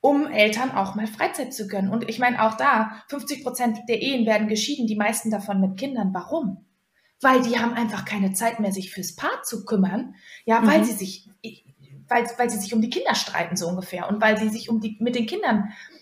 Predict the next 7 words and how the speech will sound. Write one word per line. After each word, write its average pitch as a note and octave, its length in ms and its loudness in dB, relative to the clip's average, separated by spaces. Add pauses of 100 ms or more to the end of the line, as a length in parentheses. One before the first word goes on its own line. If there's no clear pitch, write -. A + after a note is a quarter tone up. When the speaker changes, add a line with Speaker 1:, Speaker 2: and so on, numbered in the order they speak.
(180)
Speaker 1:
bela-, G3 480 4 (100)
belasten, G#3+ 480 -2
sag F#3 140 0
ich G#3 160 0
jetzt A#3 260 0
mal. F#3+ 320 0 (160)
Speaker 2:
Mhm. G3+ 380 2